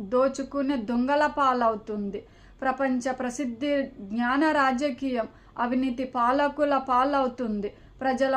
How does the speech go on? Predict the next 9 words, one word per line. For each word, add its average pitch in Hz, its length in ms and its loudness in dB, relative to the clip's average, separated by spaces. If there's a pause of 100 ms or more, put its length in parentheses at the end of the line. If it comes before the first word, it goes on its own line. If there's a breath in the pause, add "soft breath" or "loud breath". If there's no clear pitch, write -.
మనోభావాల 269 840 2 (180)
రాజకీయం 247 640 -2 (360 loud breath)
దూషణ 262 360 -2 (120)
ప్రసంగాలవుతున్నాయి. 247 1600 2 (580 soft breath)
రాజకీయం 254 600 0 (100)
అనేది 247 260 -2 (120)
చాలా 254 340 0 (160)
గొప్పది, 233 460 0 (160)
చాలా 269 260 0